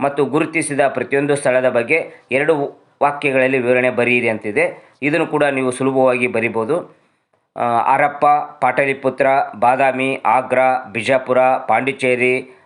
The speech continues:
ಬಾಂಬೆ, ಮೀರತ್, ಇವುಗಳಲ್ಲಿ ಯಾವುದಾದ್ರೂ ಐದನ್ನು ಆಯ್ಕೆ ಮಾಡಿಕೊಂಡು ಐದನ್ನು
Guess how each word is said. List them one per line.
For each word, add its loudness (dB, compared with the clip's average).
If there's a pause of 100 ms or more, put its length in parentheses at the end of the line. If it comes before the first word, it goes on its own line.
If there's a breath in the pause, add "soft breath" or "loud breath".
ಬಾಂಬೆ, 0
ಮೀರತ್, -2 (640 soft breath)
ಇವುಗಳಲ್ಲಿ 0
ಯಾವುದಾದ್ರೂ 2
ಐದನ್ನು 0
ಆಯ್ಕೆ 0
ಮಾಡಿಕೊಂಡು 0
ಐದನ್ನು -2